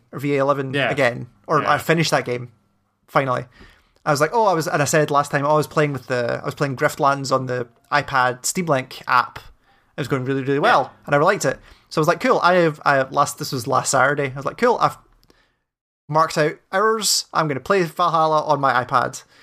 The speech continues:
Speaker 1: And it was unplayable for reasons I do not understand.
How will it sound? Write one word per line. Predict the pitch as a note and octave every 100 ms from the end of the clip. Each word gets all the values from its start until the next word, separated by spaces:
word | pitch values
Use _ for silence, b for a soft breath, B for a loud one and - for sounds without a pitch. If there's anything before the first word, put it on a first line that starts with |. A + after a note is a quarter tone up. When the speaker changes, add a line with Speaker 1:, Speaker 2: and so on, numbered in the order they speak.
| b b -
Speaker 1:
And | C3 C3+ -
it | D3+
was | B2+ -
unplayable | F#3+ G3 G3+ - F3 D3 C3+ A#2+ -
for | - C#3
reasons | D3 C3+ C3+
I | C#3 C#3
do | A2+ D#3
not | D#3+ D#3+
understand. | D3 D3 C#3+ C3 C3+ -